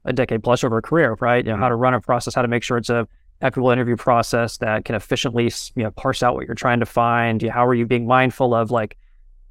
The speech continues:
Speaker 1: metrics around time and process and quality of candidates, quality of process. Like, there's a lot of things we could throw around, like, really,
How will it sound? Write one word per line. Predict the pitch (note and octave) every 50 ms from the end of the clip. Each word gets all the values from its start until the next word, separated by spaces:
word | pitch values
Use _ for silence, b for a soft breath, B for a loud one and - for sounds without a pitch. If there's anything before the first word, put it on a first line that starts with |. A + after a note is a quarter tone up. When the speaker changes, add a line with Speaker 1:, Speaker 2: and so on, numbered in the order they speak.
| - - - - - - - -
Speaker 1:
metrics | D#3 D#3 D#3 D3+ - D#3 C#3+ - -
around | C#3+ C3+ C3+ C3 B2+ C3 B2+
time | - - C#3 C3
and | C3+ C3
process | - - G#3+ G3 F3 - D3 C3 - -
and | B2+ A#2 A#2 A#2
quality | - - E3+ D#3+ D#3 D#3
of | D3 -
candidates, | - G3+ G#3+ F3 C#3+ B2+ A#2 -
quality | - B3 B3 G3+ E3+ D3+
of | C#3 -
process. | - C3+ A#2+ A#2 - B2+ -
Like, | C#3 -
there's | E3 D3+ D#3
a | F#3
lot | A3 A3 G3 E3 D3+
of | - -
things | D3 C3+ A#2+ A#2+
we | B2
could | B2+ A2 -
throw | C3+ B2 A#2+
around, | A2+ A2+ A2+ A2+ A2+
like, | A#2 A2 -
really, | - C3+ C3 B2 A#2+ A#2